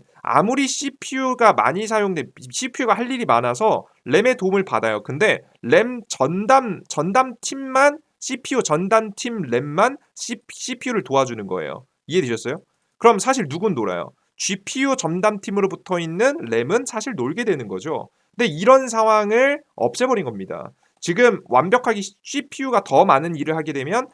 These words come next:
어, 지금 이제 램에서는 씨피유를 더 많이 도와주고 지피유가 더 많은 일을 하면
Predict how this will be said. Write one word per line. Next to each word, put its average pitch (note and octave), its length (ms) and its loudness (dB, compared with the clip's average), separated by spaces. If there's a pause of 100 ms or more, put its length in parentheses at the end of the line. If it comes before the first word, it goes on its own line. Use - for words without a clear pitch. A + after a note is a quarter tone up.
(180)
어, A#2 240 2
지금 C#3+ 160 -6
이제 D3+ 120 2
램에서는 D3+ 600 0
씨피유를 G3+ 420 -4
더 B2 160 -4
많이 G#3 240 0
도와주고 G2+ 640 -4 (240)
지피유가 B3+ 460 0
더 A3 140 0
많은 A3+ 260 2
일을 F3+ 180 0
하면 G2+ 240 -2